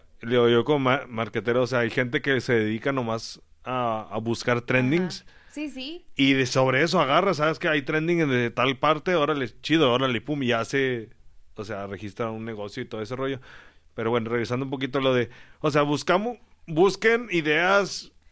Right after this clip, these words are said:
Speaker 1: inspírense, hagan
Speaker 2: Ajá. Pero, por
Speaker 1: research.
Speaker 2: ejemplo, también en el trending está esto de que es pasajero. Entonces,
Speaker 1: Ajá.
Speaker 2: no siempre te puedes subir a ese tren de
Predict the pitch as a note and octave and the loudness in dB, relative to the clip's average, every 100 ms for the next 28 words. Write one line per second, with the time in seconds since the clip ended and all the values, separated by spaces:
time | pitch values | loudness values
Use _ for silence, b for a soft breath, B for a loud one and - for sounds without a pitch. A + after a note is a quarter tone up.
0 | - D3 C3 - D#3 F#3+ F3 C#3 F3 F3 | -6 -6 -4 2 4 4 2 0 0 0
1 | D#3+ D3+ D3+ A3+ G#3+ F#3+ C#3+ D#3+ D#3+ - | 0 -4 -8 -10 -12 -12 0 2 2 2
2 | E3+ D3+ A2+ F#3 G#3 G#3+ G#3+ A#3+ B3 A3 | -2 -2 -8 -12 -12 -10 -10 -10 -12 -10
3 | C4 C4+ A#3+ G#3 G3+ - G3 G#3 G#3+ A3+ | -12 -10 -12 -14 -14 -12 -10 -10 -12 -12
4 | A3 G#3+ - F#3+ E3+ D#3 - A#3 A#3 C4 | -12 -12 -14 -14 -14 -16 -16 -16 -12 -12
5 | B3+ - G3 G3+ E3+ _ - - - - | -12 -12 -10 -10 -14 _ -20 -20 -20 -20
6 | - - A#3 A3 A3 B3+ B3+ C4+ C4 D4 | -20 -18 -14 -12 -12 -14 -14 -14 -12 -14
7 | D#4+ A3+ A3 C4 A#3 G#3 G#3+ A3+ A#3+ A#3 | -12 -10 -10 -10 -10 -8 -8 -10 -12 -12
8 | A#3 A#3 A3 A3 A3+ A#3 A#3 A3+ A3 G3+ | -12 -12 -10 -10 -10 -10 -10 -10 -10 -12
9 | F3+ | -16